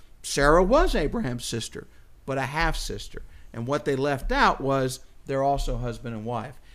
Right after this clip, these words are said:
And again, see how harm was done to Abimelech. Now, fortunately, God protected Abimelech from committing sin here. Uh, and, and you saw Abimelech saying, "I did this in the integrity of my heart. I thought she was a single woman. I thought she was available."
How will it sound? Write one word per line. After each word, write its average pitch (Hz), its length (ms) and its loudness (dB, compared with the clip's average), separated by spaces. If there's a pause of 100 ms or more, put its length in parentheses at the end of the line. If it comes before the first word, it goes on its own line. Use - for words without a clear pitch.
(200)
And 135 100 -4
again, 147 440 0
see 165 280 -4
how 127 420 0 (140)
harm 165 560 2
was 120 200 -2
done 139 460 0
to 127 140 -6
Abimelech. 117 560 -2
Now, 117 100 -8
fortunately, 127 600 -6 (320)
God 147 440 2
protected 156 560 -4
Abimelech 117 560 -4
from 117 160 -10
committing 123 440 -6
sin 294 380 -6
here. 113 360 -2 (340)
Uh, 127 400 2
and, 139 180 -2
and 135 220 -2
you 135 60 -2
saw 220 420 4
Abimelech 180 440 -4
saying, 165 300 -6 (500)
"I 247 120 -8
did 262 220 -4
this 196 200 -2
in 196 80 -8
the 196 80 -8
integrity 214 420 -4
of 226 60 -2
my 240 140 -2
heart. 294 260 -2
I 240 100 -4
thought 277 220 -2
she - 160 -8
was 233 140 -4
a 226 80 -6
single 262 320 -2
woman. 294 280 -2
I 277 100 -2
thought 254 260 -2
she 254 100 -8
was 240 140 -4
available." 269 600 -4